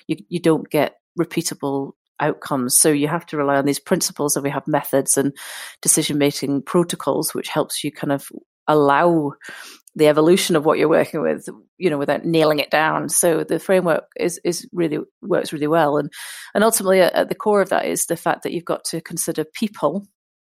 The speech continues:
as part of your management. So we've been trying to manage land for a very long time and assuming that we can just impose rules on it and we'll get results. And of course it doesn't work, because ultimately if you don't consider the people that are running it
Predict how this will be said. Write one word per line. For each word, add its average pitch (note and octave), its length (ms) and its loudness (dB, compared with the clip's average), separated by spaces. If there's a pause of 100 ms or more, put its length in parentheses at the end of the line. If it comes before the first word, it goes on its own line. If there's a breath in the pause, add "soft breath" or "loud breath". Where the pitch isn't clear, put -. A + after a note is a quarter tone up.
(340)
as - 140 -2
part D3 440 -2
of C#3 180 -10
your C#3+ 100 -4
management. C3+ 520 -2
So D3 140 -2
we've D3 100 -2
been C#3 140 -8
trying D#3+ 200 -4
to C#3 100 -10
manage C3+ 300 -2
land C3+ 280 0
for C3+ 100 -6
a C3+ 60 -2
very C3+ 160 0
long C3 220 -4
time C3 360 -2 (600 loud breath)
and D#3 320 4
assuming D#3+ 420 4
that C#3 100 4
we D#3 80 0
can D3+ 140 -4
just - 200 -2
impose D#3 360 -2
rules D3 240 0
on C3 100 0
it B2+ 80 0
and C#3 100 -2
we'll C3 100 0
get - 180 2
results. D3+ 380 2
And C#3+ 100 -4
of C#3+ 60 -2
course - 180 -6
it - 80 -6
doesn't - 240 0
work, G#3 300 2
because - 280 -2
ultimately E3 540 0
if D3 100 -8
you F3 120 -2
don't D#3+ 280 -2
consider D#3 460 -2
the - 80 -6
people D3+ 300 -4
that B2+ 120 2
are C#3 60 0
running D3 300 0
it C#3+ 180 -2